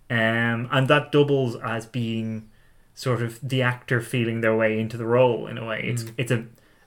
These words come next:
Speaker 1: almost a, quite a potent visual metaphor for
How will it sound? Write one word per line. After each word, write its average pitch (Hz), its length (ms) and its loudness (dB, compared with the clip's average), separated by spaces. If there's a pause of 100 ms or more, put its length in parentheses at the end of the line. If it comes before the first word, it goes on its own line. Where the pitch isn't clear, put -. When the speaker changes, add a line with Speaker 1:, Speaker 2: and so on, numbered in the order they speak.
(140)
Speaker 1:
almost 123 380 2
a, 131 80 -2
quite 127 220 2
a 117 40 0
potent 123 520 -4 (140)
visual 113 480 0
metaphor 117 480 0
for 107 540 2